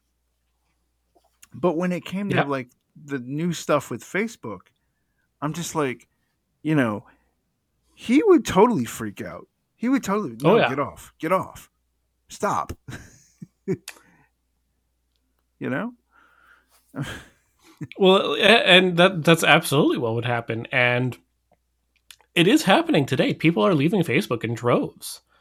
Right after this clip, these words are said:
Speaker 2: But how Facebook stays relevant is they buy up the current relevant thing. That's why they bought Instagram. That's why they bought WhatsApp. That's why they bought Oculus. And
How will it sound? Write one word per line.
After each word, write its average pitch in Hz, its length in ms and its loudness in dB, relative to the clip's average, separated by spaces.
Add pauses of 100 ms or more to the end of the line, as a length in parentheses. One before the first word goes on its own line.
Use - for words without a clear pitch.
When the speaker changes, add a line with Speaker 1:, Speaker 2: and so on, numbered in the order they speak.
(680)
Speaker 2:
But 143 400 2 (400)
how 180 220 4
Facebook 170 440 2
stays 147 280 2
relevant 135 500 2
is 131 260 -4
they 123 300 -2 (300)
buy 127 260 8
up 113 220 -2
the 131 100 -2
current 120 380 -2
relevant 139 420 0
thing. 214 220 0
That's 110 240 -6
why 131 140 2
they 139 120 0
bought - 400 -4
Instagram. 120 520 -4
That's - 180 -14
why 117 120 -4
they 131 120 -6
bought 147 260 0
WhatsApp. 123 500 -6
That's - 200 -18
why 117 160 -6
they 135 100 -4
bought 139 360 -2
Oculus. 123 720 -2 (720)
And 131 540 2